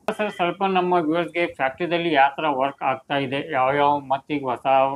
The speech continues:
ಮಷಿನ್ ಎಲ್ಲ ಬಂದಾವೋ, ಅದೆಲ್ಲ ಸ್ವಲ್ಪ ನಮ್ಮ ವ್ಯೂವರ್ಸ್ ಗೆ ತೋರಿಸ್ಕೊಡಿ ಸರ್.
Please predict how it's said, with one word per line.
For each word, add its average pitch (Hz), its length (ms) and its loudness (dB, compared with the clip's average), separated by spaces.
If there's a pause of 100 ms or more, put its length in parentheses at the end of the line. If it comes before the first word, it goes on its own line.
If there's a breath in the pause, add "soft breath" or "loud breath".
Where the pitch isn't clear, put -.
(140)
ಮಷಿನ್ 139 320 -8
ಎಲ್ಲ 135 240 -4
ಬಂದಾವೋ, 120 560 -2 (320)
ಅದೆಲ್ಲ 151 320 2
ಸ್ವಲ್ಪ 147 340 -2
ನಮ್ಮ 151 240 0
ವ್ಯೂವರ್ಸ್ 131 300 -4
ಗೆ 139 120 -8
ತೋರಿಸ್ಕೊಡಿ 151 760 -8
ಸರ್. - 160 -14